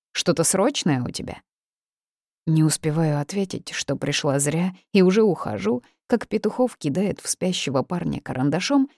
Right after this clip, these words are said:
попадая ему аккурат по затылку. Илья недовольно стонет, что-то неразборчиво бормочет и снова засыпает. "Походу, он в стельку", — смеётся Петухов и виновато пожимает плечами.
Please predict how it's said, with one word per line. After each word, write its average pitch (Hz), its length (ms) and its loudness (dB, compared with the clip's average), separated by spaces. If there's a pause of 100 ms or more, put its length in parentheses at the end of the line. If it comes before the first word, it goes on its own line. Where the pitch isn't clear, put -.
(140)
попадая 262 420 2
ему 208 300 2
аккурат 185 420 -4
по - 80 -8
затылку. 180 680 -6 (540)
Илья 160 320 2
недовольно 156 540 4
стонет, - 580 -4 (140)
что-то - 340 -2
неразборчиво 160 800 0
бормочет 151 720 -2 (280)
и 175 80 -4
снова 185 340 0
засыпает. - 760 -6 (1120)
"Походу, 190 400 8
он 185 180 6
в 190 60 -4
стельку", — - 580 -2 (360)
смеётся 139 520 0
Петухов 180 580 -10 (300)
и 190 80 0
виновато 165 420 2
пожимает 139 600 -2
плечами. - 600 -10